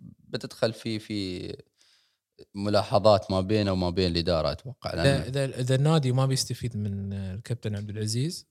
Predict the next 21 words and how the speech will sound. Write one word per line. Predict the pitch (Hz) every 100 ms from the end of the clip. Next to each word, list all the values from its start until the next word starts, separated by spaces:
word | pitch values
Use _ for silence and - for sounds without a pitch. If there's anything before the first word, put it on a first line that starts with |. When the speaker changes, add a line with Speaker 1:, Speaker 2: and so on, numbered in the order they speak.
| _ - 147 -
Speaker 2:
حاليا. | - 117 113 120 185 214
Speaker 1:
أنا | 120
حاليا | 135 147 143 139 131 - -
ما | - 117
عندي | 143 147 131
معلومة | 104 123 120
Speaker 2:
لا، | 135
لا، | 151
Speaker 1:
مدة، | 151
Speaker 2:
أنا | 160
أقول | 165
لك | 196
Speaker 1:
من | 143
Speaker 2:
هو | 180
Speaker 1:
مدة | 151
Speaker 2:
عقده | 151 -
Speaker 1:
عقده. | 175
Speaker 2:
خمس | 185 - -
سنوات. | 143 127 123 160
Speaker 1:
خمس | - 139
سنوات. | 131 98 92 82